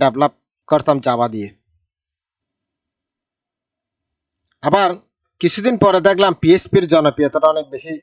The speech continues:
বেড়ে গেছে। তখন দেখা যাচ্ছে মানুষ সবাই পিএইচপি শিখতেছে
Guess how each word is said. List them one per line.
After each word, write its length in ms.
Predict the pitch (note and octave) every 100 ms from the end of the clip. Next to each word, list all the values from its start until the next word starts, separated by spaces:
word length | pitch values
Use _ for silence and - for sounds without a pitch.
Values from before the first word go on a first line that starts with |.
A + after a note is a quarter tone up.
| _
বেড়ে 220 | A#2 C3 C#3
গেছে। 220 | C#3 - - _ _ _ _ _ _ _ _ _ _ _
তখন 200 | D#3+ E3 G#3
দেখা 140 | F#3+ G3+
যাচ্ছে 160 | G3+ F3
মানুষ 180 | D#3 F3 -
সবাই 180 | E3+ E3 -
পিএইচপি 340 | D3+ D3+ - D#3
শিখতেছে 380 | D#3 - C#3+